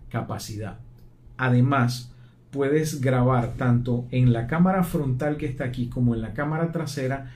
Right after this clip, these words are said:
en video en cuatro K, lo cual también te permite hacer varias cosas interesantes. Mucha gente me pregunta por qué es importante poder grabar en cuatro K, y te explico por qué.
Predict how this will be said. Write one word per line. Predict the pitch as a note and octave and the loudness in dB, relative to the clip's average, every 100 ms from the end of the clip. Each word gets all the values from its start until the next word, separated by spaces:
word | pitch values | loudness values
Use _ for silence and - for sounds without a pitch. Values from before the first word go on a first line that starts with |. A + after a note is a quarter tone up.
| - - | -18 -8
en | C#3+ | -2
video | C3+ B2+ B2 B2 | 2 4 6 6
en | B2 | 4
cuatro | A2+ B2 B2+ | 0 -6 -2
K, | F#3 F3 B2 - | 2 2 0 -2
lo | B2 | -2
cual | B2 B2 | 0 -2
también | B2+ A#2+ A#2+ | -2 0 0
te | B2 | 0
permite | B2 A#2+ B2 B2+ C#3 - - - - | 0 2 2 2 -4 -6 -16 -20 -14
hacer | - C3 F#3+ | -10 -2 0
varias | G3+ F#3+ F3+ | 2 2 4
cosas | F3+ F3 E3 | 4 6 4
interesantes. | B2 A#2+ A2 C3 B2 A#2+ | 4 0 -2 -2 -2 0
Mucha | C#3+ E3+ F#3+ | -2 2 4
gente | F#3+ F#3+ | 4 4
me | E3+ | 4
pregunta | B2 A#2+ B2+ D3 | 4 2 4 2
por | C3+ - C3+ B2+ | 0 0 0 0
qué | - E3+ F3+ F3+ - - - - - - - - - - | 2 4 4 2 -6 -16 -18 -16 -16 -18 -20 -20 -20 -12
es | - D3+ | 0 6
importante | F3+ E3+ A#2+ C3+ B2+ D#3+ | 8 6 0 0 2 2
poder | B2 A#2 B2+ B2+ - - - - | 0 2 2 0 -10 -18 -20 -4
grabar | B2+ B2 A#2+ | 2 4 4
en | B2 B2 | 4 2
cuatro | A#2+ - A#2 | 0 -2 -4
K, | D3 B2 - | -2 -4 -6
y | A#2 | -8
te | G#2+ | -8
explico | - A#2+ B2+ | -6 -4 -2
por | C3 B2 | -2 -2
qué. | D#3 B2 | -4 -6